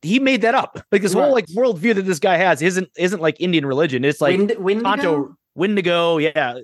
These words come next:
Speaker 1: Th-, like, yeah, this dude's crazy. He's like
Speaker 2: But, but, but the thing is that he's crazy for a reason, though, right? Like, he had a childhood trauma where his entire family and tribe and the,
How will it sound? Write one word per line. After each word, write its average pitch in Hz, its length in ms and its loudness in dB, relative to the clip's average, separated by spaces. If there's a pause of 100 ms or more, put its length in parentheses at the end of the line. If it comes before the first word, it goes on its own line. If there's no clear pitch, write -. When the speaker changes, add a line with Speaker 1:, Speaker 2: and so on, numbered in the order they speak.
Speaker 1:
Th-, 156 200 -14
like, 165 260 0 (180)
yeah, 180 280 2 (100)
this 165 160 -10
dude's 175 180 -4
crazy. 127 480 -6 (200)
He's 151 120 -6
like 160 120 2
Speaker 2:
But, 294 220 0
but, 339 220 2
but 320 120 2
the 339 80 -2
thing 370 240 0
is 294 140 0
that 277 220 -2
he's 262 240 0
crazy 294 480 -4
for 226 140 0
a 175 140 0
reason, 170 580 0
though, 117 180 -8
right? 277 340 0 (120)
Like, 254 160 0
he 262 120 -4
had 262 180 2
a 254 40 -4
childhood 254 600 -2
trauma 294 500 0
where 196 340 0
his 226 280 0
entire 226 500 0
family 226 520 0
and 220 140 -2
tribe 220 460 0
and 214 180 0
the, 202 140 -4